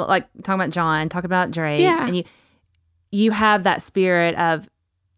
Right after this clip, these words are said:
Speaker 1: like, just of service,
Speaker 2: Yeah.
Speaker 1: of helping people, of, of advocacy. And I think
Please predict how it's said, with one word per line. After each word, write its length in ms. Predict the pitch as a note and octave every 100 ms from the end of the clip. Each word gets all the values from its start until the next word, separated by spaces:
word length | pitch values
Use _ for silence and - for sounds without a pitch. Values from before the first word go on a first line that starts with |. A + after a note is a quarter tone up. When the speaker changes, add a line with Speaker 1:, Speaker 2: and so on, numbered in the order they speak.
| _ _ _ _
Speaker 1:
like, 260 | F#3+ F#3 -
just 320 | F#3+ - F#3
of 120 | F3
service, 580 | - E3+ C#3+ F2 - -
Speaker 2:
Yeah. 240 | D#4+ F#4
Speaker 1:
of 60 | G3+
helping 300 | F#3+ F3+ D#3+
people, 260 | D3+ C#3+ D3+
of, 100 | C3+ - -
of 100 | F#3
advocacy. 680 | F3 E3+ - D3 - - F3 _ _ _
And 480 | G3 F#3 E3+ E3 D#3+ - _ _ _ _ _ _
I 140 | A3
think 480 | A#3 A#3+ G#3 F3+ -